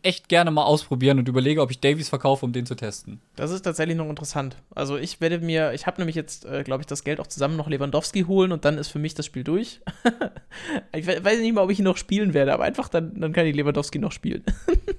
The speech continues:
Speaker 2: <laughs> Irgendwie in zwei, drei Spielen. Mal schauen. Naja. An der Stelle möchte ich jetzt noch kurz einmal, äh, erwähnen, aufgrund auch des Spiels, äh, Bayern gegen Dortmund, Kimmich,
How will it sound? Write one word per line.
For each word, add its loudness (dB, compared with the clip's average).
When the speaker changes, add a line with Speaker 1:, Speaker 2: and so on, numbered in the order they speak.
Speaker 2:
<laughs> -18
Irgendwie -2
in -6
zwei, -2
drei -2
Spielen. -6
Mal 2
schauen. 2
Naja. -4
An 0
der 4
Stelle 4
möchte 4
ich -2
jetzt 0
noch -2
kurz 2
einmal, 6
äh, 4
erwähnen, 2
aufgrund 0
auch 2
des -4
Spiels, 0
äh, -2
Bayern 0
gegen -6
Dortmund, 2
Kimmich, 2